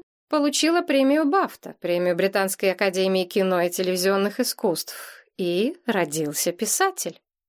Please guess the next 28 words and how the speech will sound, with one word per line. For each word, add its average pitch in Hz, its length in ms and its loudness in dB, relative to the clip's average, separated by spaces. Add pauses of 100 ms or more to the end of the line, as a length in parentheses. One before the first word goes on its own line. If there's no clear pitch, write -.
(180)
Конечно, 381 560 -2
не 175 140 2
то 240 200 0
же 202 120 -2
самое, 170 520 -4
что - 260 -2
видеть 196 340 -2
собственных 185 720 -4
персонажей, 196 800 0
оживающих 196 680 0
на 202 200 0
экране. 160 500 -6 (240)
Дороги 220 480 0
к - 80 -6
нашим 233 460 -2
мечтам 208 440 -2
редко 214 380 -2
бывают 160 460 -6
прямыми. 170 480 -4 (320)
Однако 294 420 -2
это 330 320 2
означало, 202 560 0
что - 440 -2
Адам 240 600 -2
мог 240 260 0
перестать 233 540 -2
продавать 185 500 -2
попкорн 226 600 0